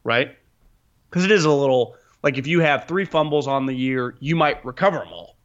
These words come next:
right? Some guys just randomly lose 'em all. Like, there is some randomness to it, but there's not a randomness to it if you do fumble the ball a lot.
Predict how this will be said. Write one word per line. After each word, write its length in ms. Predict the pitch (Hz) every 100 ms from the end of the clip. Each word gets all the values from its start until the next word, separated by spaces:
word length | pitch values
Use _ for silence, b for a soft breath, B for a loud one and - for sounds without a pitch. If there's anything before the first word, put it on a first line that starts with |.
| _ -
right? 260 | 135 -
Some 160 | 180 180
guys 320 | 151 143 135
just 180 | 135 131
randomly 420 | 139 139 131 127
lose 320 | 120 180 180
'em 100 | 123
all. 280 | 104 - - _
Like, 100 | -
there 140 | 180 190
is 80 | 165
some 160 | 143
randomness 580 | 127 175 175 123 107 -
to 140 | 107 104
it, 140 | - b b b -
but 100 | 147
there's 140 | 160
not 180 | 156 180
a 40 | 156
randomness 540 | 151 151 135 131 123
to 160 | 139 131
it 180 | - _
if 140 | 135
you 120 | 131 131
do 120 | 143
fumble 460 | - 151 147 135
the 100 | 113
ball 340 | 107 117 113 82
a 20 |
lot. 360 | 110 131 -